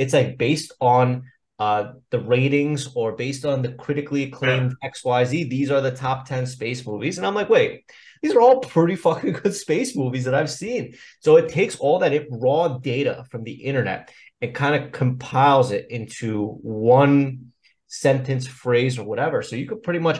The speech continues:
Speaker 1: ask it anything. So, like, for me, like, I could ask it how to get better sleep at night. "How do I get better sleep at night?" Well, based on the information that we found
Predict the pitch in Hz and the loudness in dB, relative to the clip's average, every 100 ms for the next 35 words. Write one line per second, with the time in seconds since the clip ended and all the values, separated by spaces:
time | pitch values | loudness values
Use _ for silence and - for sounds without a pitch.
0 | - 123 131 - 113 110 120 - 120 113 | -4 -4 -4 -4 -2 -2 -4 -2 0 0
1 | - _ _ - 117 147 214 - - 127 | -6 _ _ -8 -4 0 2 2 0 -4
2 | 127 143 139 170 160 - _ _ _ _ | -2 -2 -2 -2 -2 -4 _ _ _ _
3 | _ _ - 156 156 165 165 151 143 135 | _ _ -2 0 4 2 2 -2 -2 -4
4 | 139 165 110 107 - - 143 151 143 135 | -4 -2 -4 -6 -10 -8 -2 0 0 -2
5 | 131 117 - 127 98 101 - - - - | -6 -8 -10 -10 -8 -8 -10 -14 -20 -20
6 | _ - - 180 185 240 - 147 127 127 | _ 0 4 4 4 0 0 0 2 2
7 | 127 123 120 107 107 107 185 208 226 220 | 0 -2 -4 -6 -10 -2 2 2 2 -4